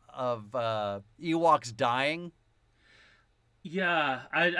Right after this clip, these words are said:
Speaker 2: I don't think that lands.
Speaker 1: You don't think so?
Speaker 2: No, I, I think I
Speaker 1: I always appreciate it a little bit.
Speaker 2: I feel like when they, with the Ewoks, when they go for comedy or pathos, it's too much in either direction.
Speaker 1: Hmm.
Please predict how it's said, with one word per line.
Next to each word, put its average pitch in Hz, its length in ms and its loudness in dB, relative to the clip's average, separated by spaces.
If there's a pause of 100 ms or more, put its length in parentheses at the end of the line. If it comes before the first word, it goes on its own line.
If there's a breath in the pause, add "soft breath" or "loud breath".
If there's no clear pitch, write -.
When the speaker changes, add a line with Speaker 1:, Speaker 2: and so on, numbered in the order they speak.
(100)
Speaker 2:
I - 20 4
don't 196 260 6
think 160 200 -2
that 123 200 -2
lands. 98 600 -8 (260)
Speaker 1:
You 170 100 4
don't 233 160 4
think 240 160 2
so? 262 300 4 (580)
Speaker 2:
No, 135 400 -2
I, 175 280 2
I 185 40 2
think 185 340 0
I 180 180 4 (340)
Speaker 1:
I 233 200 12
always 262 340 8
appreciate 185 800 -2
it 139 180 -6
a 147 80 0
little 160 320 -2
bit. 123 300 -4 (640 soft breath)
Speaker 2:
I 160 120 4
feel 233 220 0
like 196 220 4
when 170 160 0
they, 160 260 0
with 160 180 -6
the 170 180 -2
Ewoks, 147 280 -4
when 147 140 -6
they 139 100 -4
go 131 160 -4
for 135 120 -14
comedy 135 680 -6
or 117 160 -6
pathos, 110 920 -8 (340)
it's - 420 -20 (120)
too 165 220 -4
much 131 280 -8
in 120 100 -6
either 110 180 -8
direction. 98 560 -12
Speaker 1:
Hmm. 151 240 -8